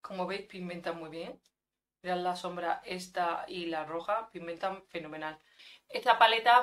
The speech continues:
buscando en AliExpress, buscando la, en lo de las estrellitas para ver las valoraciones de la gente, era una de las mejores valoradas, entonces decidí comprarla.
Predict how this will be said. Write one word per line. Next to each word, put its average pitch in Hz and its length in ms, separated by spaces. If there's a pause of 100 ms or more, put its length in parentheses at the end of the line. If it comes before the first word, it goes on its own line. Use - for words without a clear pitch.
buscando 214 320
en 214 120
AliExpress, 208 560
buscando 202 340
la, 190 640
en 185 160
lo 185 100
de 180 100
las 180 180
estrellitas 185 560
para 190 200
ver 185 120
las 175 140
valoraciones 180 560
de 180 80
la 180 80
gente, 220 480
era 190 200
una 190 180
de 185 80
las 180 120
mejores 180 320
valoradas, 196 420
entonces 190 460 (340)
decidí 185 420
comprarla. 233 720